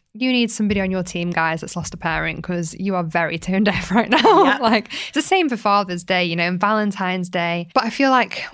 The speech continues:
Speaker 1: when it comes to the day itself, um, I got, I got through the past, like, for the first couple of years by having, like,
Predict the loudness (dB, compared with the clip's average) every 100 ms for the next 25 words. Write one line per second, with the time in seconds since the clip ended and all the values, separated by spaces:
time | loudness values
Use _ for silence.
0 | -4 -2 -2 0 0 0 -2 -2 0 0
1 | -2 -10 _ _ _ _ -4 -2 2 0
2 | 0 -2 0 2 2 -2 -8 -12 -2 0
3 | 2 0 0 -2 -6 -12 _ _ _ _
4 | -6 -2 -2 -2 -2 -2 -4 -4 0 2
5 | 2 0 -4 -8 -6 -6 -6 -4 -4 -6
6 | -12 -18 -8 -8 -2 -2 -2 -6 -6 -4
7 | 0 -2 -2 -6 -4 -4 -4 -6